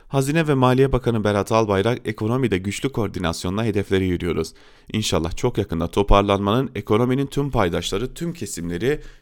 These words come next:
tüm vatandaşlarımız nezdinde da-,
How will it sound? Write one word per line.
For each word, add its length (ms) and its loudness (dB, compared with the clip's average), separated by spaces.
tüm 200 -2
vatandaşlarımız 760 -4
nezdinde 640 -2
da-, 220 -2